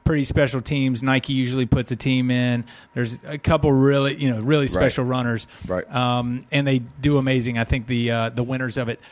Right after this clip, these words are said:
Speaker 1: uh, average, like, a five thirty pace
Speaker 2: Oh, good
Speaker 1: for
Speaker 2: gracious.
Speaker 1: two hundred miles.
Speaker 2: That is ridiculous.
Speaker 1: Right. So,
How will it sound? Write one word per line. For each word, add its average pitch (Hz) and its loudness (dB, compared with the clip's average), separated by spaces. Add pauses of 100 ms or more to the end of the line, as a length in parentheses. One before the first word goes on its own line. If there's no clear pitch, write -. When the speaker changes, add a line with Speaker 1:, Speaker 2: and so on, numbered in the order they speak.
(280)
Speaker 1:
uh, 113 -10
average, 123 -4
like, 117 -4
a 101 -8
five 117 -4
thirty 113 -4
pace - -6
Speaker 2:
Oh, 123 -4
good 87 -10
Speaker 1:
for - -12
Speaker 2:
gracious. - -4
Speaker 1:
two 185 0
hundred 143 -2
miles. 117 -4
Speaker 2:
That 104 -6
is 95 -6
ridiculous. 98 -4
Speaker 1:
Right. 120 0
So, 151 -2